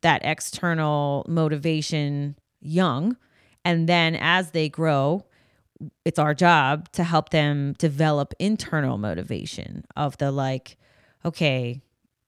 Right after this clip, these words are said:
mom tells me to clean my room all the time, but, like, I don't care about it." But eventually they need to learn on their own why, and it's important. So, like, "Oh, whenever my friends come over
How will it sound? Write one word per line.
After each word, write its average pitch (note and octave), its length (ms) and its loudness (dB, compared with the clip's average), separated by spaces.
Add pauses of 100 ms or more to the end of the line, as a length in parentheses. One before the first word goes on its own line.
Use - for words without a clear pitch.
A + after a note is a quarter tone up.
(160)
mom E3+ 260 0
tells E3+ 220 2
me E3 100 2
to D3+ 60 0
clean E3 240 0
my D#3 100 2
room E3 260 0
all D3+ 140 2
the C#3+ 80 0
time, C3 340 -4
but, B2+ 120 -6
like, A2+ 160 -8
I D3+ 140 -2
don't D#3 160 -2
care D#3 180 0
about C#3 260 0
it." F#2+ 160 -8
But F#3 160 4
eventually D#3+ 880 0 (640)
they F3 200 4 (120)
need E3+ 240 0
to F3+ 100 0
learn D#3 260 2
on D3+ 100 2
their D3 160 0
own E3 340 2
why, E3 720 2 (100)
and E3+ 340 -4
it's - 280 -2
important. F3+ 560 -4
So, D#3+ 180 0
like, D3 280 -2
"Oh, F3 640 -2
whenever F#3 320 -2
my F3+ 140 2
friends D3 320 -2
come F3+ 200 0
over G3 400 2